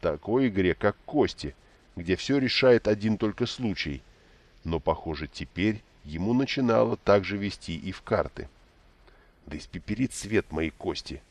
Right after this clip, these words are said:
коли это не так», пробормотал он. Или только подумал. «Вот!» — вскричал Истин. «Все слышали?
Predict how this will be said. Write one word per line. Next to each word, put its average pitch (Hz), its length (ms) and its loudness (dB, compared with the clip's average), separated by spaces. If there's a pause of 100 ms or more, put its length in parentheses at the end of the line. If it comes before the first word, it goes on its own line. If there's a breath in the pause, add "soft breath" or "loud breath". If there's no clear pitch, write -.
(200)
коли 80 260 -2
это 78 160 -6
не 90 80 -4
так», - 320 -4 (680 soft breath)
пробормотал 69 720 -4
он. 65 160 -6 (720)
Или 78 160 -6
только 73 320 -8
подумал. 92 560 -4 (1400)
«Вот!» — 190 500 6 (440)
вскричал - 600 -2
Истин. 87 420 -8 (380)
«Все 208 240 8
слышали? 135 540 4